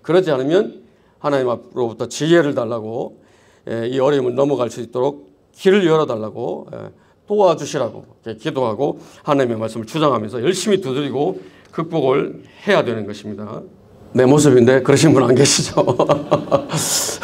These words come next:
잠언에서, 잠언에서 우매한 자, 어리석은 자, 게으른 자 말씀하는 특징이 있습니다. 세 가지가 있습니다.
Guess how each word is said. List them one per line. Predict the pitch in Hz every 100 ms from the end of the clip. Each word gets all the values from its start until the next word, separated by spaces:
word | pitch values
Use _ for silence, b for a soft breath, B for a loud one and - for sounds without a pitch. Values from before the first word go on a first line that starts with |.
| - - 113 - B B B B B -
잠언에서, | 120 127 165 151 120 131 139 104 - - - B B B B B
잠언에서 | - 127 139 151 147
우매한 | 151 135 156 170 190
자, | 180 127 135
어리석은 | 117 131 151 160 139 139
자, | 117 104
게으른 | 123 120 135 139
자 | 117 98 95
말씀하는 | 104 117 - 143 135 127 123 120
특징이 | - 214 226 202 175
있습니다. | - 104 - -
세 | 120
가지가 | 113 120 107
있습니다. | 98 - - -